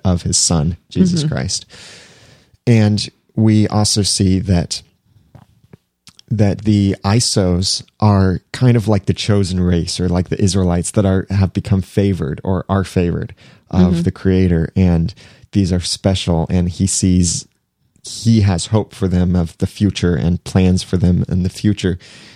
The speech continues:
Speaker 1: and to change the world with them and through them. However, <laughs> Flynn didn't directly create, nor even really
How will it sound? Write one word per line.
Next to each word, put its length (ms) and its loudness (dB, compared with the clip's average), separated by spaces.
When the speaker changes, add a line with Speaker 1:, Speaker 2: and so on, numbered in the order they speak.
Speaker 1:
and 100 0
to 80 -2
change 320 0
the 100 -4
world 480 0
with 220 -2
them 220 0
and 140 -4
through 260 0
them. 220 -2
However, 760 2
<laughs> 0 -
Flynn 1200 0
didn't 420 0
directly 460 0
create, 460 0
nor 200 0
even 220 2
really 420 2